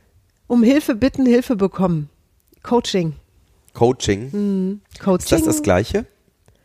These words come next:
Speaker 1: Also die Menschen, die sich in meinen Coachings anmelden, brauchen Unterstützung und Hilfe, ja, sonst würden sie das nicht buchen.
Speaker 2: Fast alle Coachings, die ich habe, haben nichts mit Hilf-,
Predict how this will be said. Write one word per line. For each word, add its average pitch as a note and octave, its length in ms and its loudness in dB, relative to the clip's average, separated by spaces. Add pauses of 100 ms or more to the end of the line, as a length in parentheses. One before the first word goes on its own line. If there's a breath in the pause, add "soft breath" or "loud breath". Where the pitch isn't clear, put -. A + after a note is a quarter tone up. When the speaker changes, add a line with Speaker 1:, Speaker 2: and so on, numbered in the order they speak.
(1300)
Speaker 1:
Also G3+ 200 0
die A#3 140 -4
Menschen, B3 340 0
die A3+ 100 -2
sich G3+ 320 -2 (120)
in G3+ 140 0
meinen B3 400 0 (100)
Coachings B3+ 560 -2
anmelden, B3+ 720 0 (840)
brauchen G#3 500 2
Unterstützung A3 580 -4
und A3+ 140 -2
Hilfe, A3 300 2
ja, D#3 200 0
sonst F#3 260 -2
würden G3+ 140 -2
sie G#3 80 0
das F#3+ 200 2
nicht G#3+ 200 -4
buchen. G#3 300 -4 (720 loud breath)
Speaker 2:
Fast - 380 -4
alle B2 160 4
Coachings, C3 540 0
die - 180 -6
ich - 240 -4
habe, F#2 360 2 (680 soft breath)
haben A2 560 -2 (100)
nichts - 360 -4
mit B2+ 160 -4
Hilf-, - 400 -4